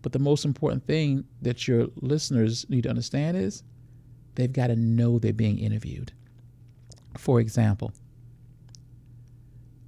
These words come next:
I'll start off with the sexual assault, and then I'll go to the other kinds, 'cause that's the most difficult and most challenging. A lot of young ladies, when they're out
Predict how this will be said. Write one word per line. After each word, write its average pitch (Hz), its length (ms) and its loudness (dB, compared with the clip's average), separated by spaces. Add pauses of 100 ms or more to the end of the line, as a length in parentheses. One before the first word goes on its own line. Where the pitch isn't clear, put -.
(520)
I'll 110 100 2
start 127 260 0
off 123 160 0
with - 280 -2 (280)
the 120 140 -2
sexual 113 540 -4
assault, - 380 -4 (100)
and 113 140 2
then 107 80 4
I'll 107 140 4
go 104 220 4
to - 160 -2
the 107 140 0
other 104 140 0
kinds, 120 460 -6 (200)
'cause 117 120 -2
that's 110 160 2
the 131 80 -4
most 113 200 -2
difficult 113 320 0
and 113 80 -2
most 107 160 -2
challenging. 113 460 -6 (1300)
A 131 40 4
lot 156 160 6
of 185 60 2
young 170 180 2
ladies, 135 240 4
when 120 140 4
they're 113 240 2
out 117 320 2